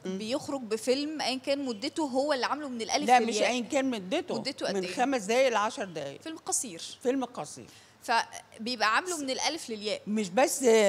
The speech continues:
Speaker 1: فيلم روائي قصير، ده فيلم تسجيلي، ممكن يتخرج بفيلم تسجيلي.
Speaker 2: خليني أسأل حضرتك، إزاي بتشوفي الطلبة حاليًا؟ آه، وإلى أي مدى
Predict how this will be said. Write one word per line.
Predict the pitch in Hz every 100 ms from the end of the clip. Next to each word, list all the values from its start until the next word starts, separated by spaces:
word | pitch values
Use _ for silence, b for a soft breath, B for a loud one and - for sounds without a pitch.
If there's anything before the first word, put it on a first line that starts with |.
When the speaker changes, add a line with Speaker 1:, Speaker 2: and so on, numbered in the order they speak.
| 196
Speaker 1:
فيلم | - 254 247
روائي | 208 247 254
قصير، | 240 226 202 302 285 175
ده | 180
فيلم | 180 254 233
تسجيلي، | 226 185 165 294 214
ممكن | 185 240 254 185
يتخرج | 190 247 226
بفيلم | 196 247 247
تسجيلي. | 208 220 208 330 269 190 -
Speaker 2:
خليني | 208 233 381
أسأل | 381 311 330
حضرتك، | 269 240 240 247 - -
إزاي | 285
بتشوفي | 349 330 330
الطلبة | - 285 262 214
حاليًا؟ | 208 226 202 196 175 170 175 _ b b b b b -
آه، | 226 208 208 202 196
وإلى | 202 202 202 - - - _ - 240 233 -
أي | 302
مدى | 269 277 277 285